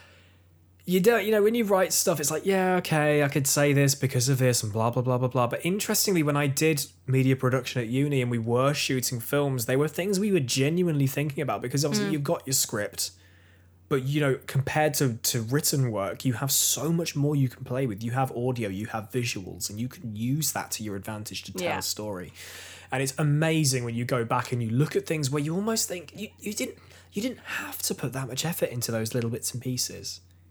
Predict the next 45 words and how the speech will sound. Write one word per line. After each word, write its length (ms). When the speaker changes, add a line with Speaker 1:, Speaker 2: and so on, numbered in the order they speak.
Speaker 1:
You 80
didn't 220
have 420
to, 200
and 120
yet 160
they 80
Speaker 2:
Yeah. 240
Speaker 1:
did. 100
And 100
that's 160
why 180
doing 260
something 320
like 240
E 60
K 200
is 140
so 180
good, 220
because 240
you 80
can 100
go 160
back 240
and 100
see 220
things 300
like 180
that. 140
Speaker 2:
Mm-hmm. 240
Speaker 1:
Like, 140
down 160
to 60
the 40
cinematography. 600
Let's 120
bring 200
things 160
back 240
towards 360
the 60
Doctor 320
and 120
Martha. 500